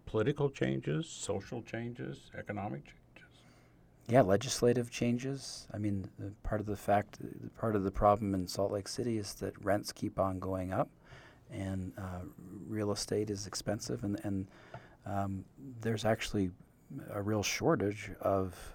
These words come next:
Speaker 2: affordable housing or transitional housing. So even if we wanted to get people out of the shelters and into housing, there's not enough. If you look at why people are on the streets, like, a lot of the time it's, it's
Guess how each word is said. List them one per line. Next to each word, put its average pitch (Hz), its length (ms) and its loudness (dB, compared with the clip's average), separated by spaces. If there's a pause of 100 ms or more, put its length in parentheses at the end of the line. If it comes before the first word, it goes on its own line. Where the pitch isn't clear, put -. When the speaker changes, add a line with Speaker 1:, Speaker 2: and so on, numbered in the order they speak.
Speaker 2:
affordable 107 540 0
housing 113 480 -2 (160)
or 95 220 -6
transitional 107 560 -4
housing. 90 440 -4 (600)
So - 160 -10
even 113 240 2
if 123 100 0
we 117 80 4
wanted 123 300 8
to 104 80 2
get 85 200 -2
people 92 300 -2
out 92 120 2
of 90 80 -6
the 92 60 -6
shelters 92 520 -6
and 90 100 -6
into 87 220 -6
housing, 92 340 -6
there's 92 180 -6
not 95 200 -2
enough. 110 400 -6 (320)
If - 100 -12
you 107 80 0
look 104 220 2
at 92 100 4
why 98 300 6
people 101 340 -4
are 98 140 4
on 101 180 4
the 98 60 -4
streets, - 500 -6
like, 98 140 -8
a 92 80 -4
lot 98 140 0
of 107 40 -2
the - 160 4
time 101 220 4
it's, 98 160 -10
it's - 200 -10